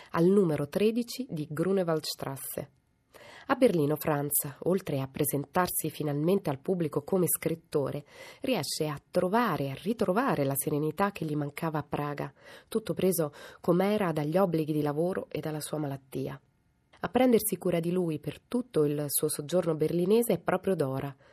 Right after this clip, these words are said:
che racconta: Kafka non voleva che lo accompagnasse a Praga, nella casa da cui era sorta la sua infelicità.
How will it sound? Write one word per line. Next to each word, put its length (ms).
che 120
racconta: 680
Kafka 320
non 160
voleva 320
che 120
lo 80
accompagnasse 720
a 20
Praga, 560
nella 260
casa 300
da 120
cui 240
era 160
sorta 520
la 100
sua 220
infelicità. 760